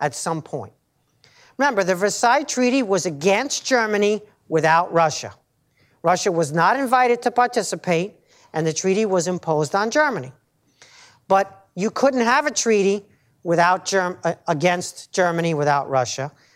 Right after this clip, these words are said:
that would last, because it's an anomaly.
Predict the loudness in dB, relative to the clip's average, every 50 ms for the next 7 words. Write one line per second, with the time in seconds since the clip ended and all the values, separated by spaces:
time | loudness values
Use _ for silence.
0 | _ _ _ _ 0 0 2 2 0 0 2 2 2 2 2 0 -2 -4 -8 -12
1 | -16 -20 -20 _ _ _ _ _ _ _ -10 -6 -2 -2 -2 -2 -2 -6 -4 -2
2 | -2 0 0 0 2 2 2 2 0 0 0 -2 -2 -4 -8